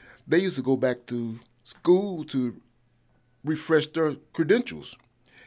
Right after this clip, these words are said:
And I didn't realize this until I had gotten out of high school and moved on down the line.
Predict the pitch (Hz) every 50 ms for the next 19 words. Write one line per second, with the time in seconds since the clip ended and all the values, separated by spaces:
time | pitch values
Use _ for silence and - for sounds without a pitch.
0 | _ _ 127 123 127 135 156 147 139 131 127 147 180 190 190 175 151 143 131 120
1 | 117 131 120 - 120 120 - - 120 110 - - - 139 165 190 196 190 165 131
2 | 110 117 113 110 101 101 101 104 95 98 101 104 101 98 95 - - - 107 107
3 | 101 104 92 90 78 73 113 123 120 110 107 107 107 101 92 90 101 95 95 87
4 | 82 90 92 101 107 107 92 - -